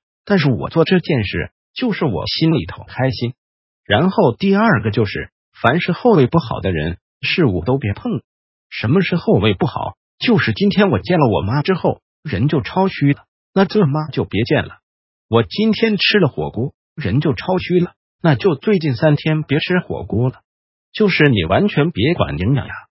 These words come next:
或者计较这人是你妈还是你爹，只管你接触他后，你是身体虚了还是好了，就是这是肾的能量，就是你的潜在意识在跟你说话。所以这个过自己怦然心动的人生，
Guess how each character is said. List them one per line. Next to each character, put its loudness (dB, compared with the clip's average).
或 -2
者 -2
计 -2
较 0
这 0
人 0
是 -2
你 2
妈 -2
还 -4
是 0
你 0
爹， 0
只 0
管 4
你 0
接 4
触 0
他 0
后， -4
你 0
是 -2
身 4
体 -6
虚 -2
了 4
还 0
是 -4
好 -6
了， -16
就 2
是 -6
这 4
是 -4
肾 -4
的 0
能 -8
量， -8
就 2
是 4
你 -2
的 -8
潜 2
在 -2
意 0
识 -4
在 -4
跟 -2
你 -4
说 0
话。 -6
所 -2
以 -4
这 -2
个 -4
过 -2
自 -4
己 -6
怦 0
然 4
心 2
动 2
的 2
人 -2
生， 0